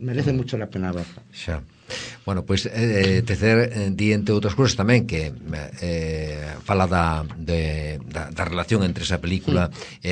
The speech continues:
Speaker 2: a visita do relator da, da, da onu, de
Speaker 1: Mm.
Speaker 2: Philip Lapston,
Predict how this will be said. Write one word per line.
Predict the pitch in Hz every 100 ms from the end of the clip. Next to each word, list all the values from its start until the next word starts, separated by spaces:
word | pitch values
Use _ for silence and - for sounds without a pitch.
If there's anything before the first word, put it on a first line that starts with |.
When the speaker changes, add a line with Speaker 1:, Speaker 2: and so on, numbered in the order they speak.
| 90
Speaker 2:
a |
visita | 92 - 101 98
do | 90 90 87 87
relator | 85 87 85 95
da, | 85 82 76 71 71
da, | 80 78 76 71
da | 69 80 95
onu, | 123
de | 113
Speaker 1:
Mm. | 107
Speaker 2:
Philip | 92 87
Lapston, | 104 101 - 117 131